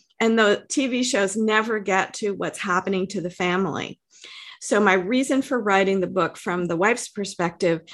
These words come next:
was to look at the consequences for the family, which I feel very passionate about. And since we did not get the help that we needed, and we were told basically to stand over there, don't get involved in the,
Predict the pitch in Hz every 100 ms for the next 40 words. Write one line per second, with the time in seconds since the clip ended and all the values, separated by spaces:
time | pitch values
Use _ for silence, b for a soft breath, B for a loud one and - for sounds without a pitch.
0 | B B 202 202 254 208 208 - 269 220
1 | 185 - 160 160 160 - 139 151 - -
2 | - 156 - - 165 147 90 92 - _
3 | b b 202 202 180 - 214 180 175 -
4 | B B 233 226 214 226 214 254 208 180
5 | 165 156 151 143 - 160 151 143 - b
6 | - 185 175 208 233 208 196 165 160 196
7 | 175 156 - - 175 190 185 180 180 175
8 | 170 196 240 185 175 170 - 180 180 175
9 | 170 196 185 165 170 - 214 202 156 156
10 | - 160 180 190 180 175 175 208 170 170
11 | 170 131 B B - 180 175 180 180 226
12 | 208 190 165